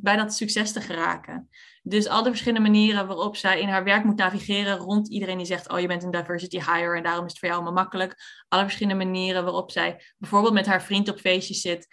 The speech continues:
en ze steeds merkt dat haar vriend haar toch, van wie ze echt wel houdt, haar toch ook deels ziet als een soort van fashionable accessory bijna. Iemand die hem als politicus een soort interessante liberale, zeg maar, cachet geeft.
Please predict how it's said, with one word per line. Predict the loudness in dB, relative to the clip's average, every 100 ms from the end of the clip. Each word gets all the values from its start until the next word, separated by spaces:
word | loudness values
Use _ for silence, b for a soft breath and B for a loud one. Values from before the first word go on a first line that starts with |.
| B B
en | -2 -2
ze | -2
steeds | 0 2 4
merkt | 4 4 4
dat | -2
haar | 0 -4 -2
vriend | 2 2
haar | 2
toch, | -2 -8 -10 -6
van | 2
wie | 4
ze | 6
echt | 4 0
wel | 2 4
houdt, | 4 2 2
haar | -4
toch | -4 -4
ook | -4 0
deels | 2 2
ziet | 0 -2
als | -2
een | -6
soort | -4 -4
van | -4 -6 -10 B B
fashionable | 0 2 2 0 -2 0 0
accessory | 2 0 2 2 4 6
bijna. | 6 4 4 4 2 0
Iemand | -4 -4 -2
die | 0
hem | 2 2
als | 0
politicus | -2 -2 -2 -4 -6
een | -6
soort | -8 -4 -6 -6 b b b
interessante | -2 -2 -2 0 0 0
liberale, | -2 -2 0 2 4 2 -2 _ _ -12
zeg | -10 -6
maar, | -6 -4
cachet | -6 0 2 4 2
geeft. | -2 -4 0 0 -2 -10